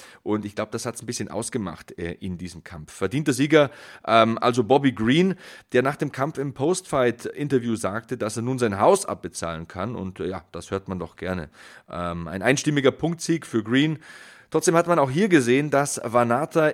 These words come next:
immer für einen unterhaltsamen Kampf gut ist. Also auch wenn er hier verloren hat, ich denke, der Mann hat einiges vor sich, der hat durchaus eine Zukunft in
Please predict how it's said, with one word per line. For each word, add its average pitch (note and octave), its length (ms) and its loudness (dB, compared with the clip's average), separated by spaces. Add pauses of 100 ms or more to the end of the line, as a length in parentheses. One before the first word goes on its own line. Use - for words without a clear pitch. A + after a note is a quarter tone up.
(100)
immer F3 320 0
für - 340 -2
einen C3 240 -2
unterhaltsamen G#2+ 800 -4
Kampf G2 320 -8
gut G2 260 -12
ist. - 260 -18
Also G2 440 -2 (180)
auch C3+ 160 0
wenn D#3 140 2
er D3 60 2
hier D#3 160 2
verloren B2+ 420 2
hat, B2 320 -2 (240)
ich - 120 -6
denke, E3+ 300 0
der C3 140 2
Mann B2+ 160 0
hat C3+ 120 0
einiges A#2 360 -4
vor G2+ 240 -4
sich, G#2 160 -8
der G2+ 100 -8
hat G#2+ 220 -6
durchaus F#2+ 280 -4
eine G2+ 120 -10
Zukunft - 600 -14
in F#2 280 -6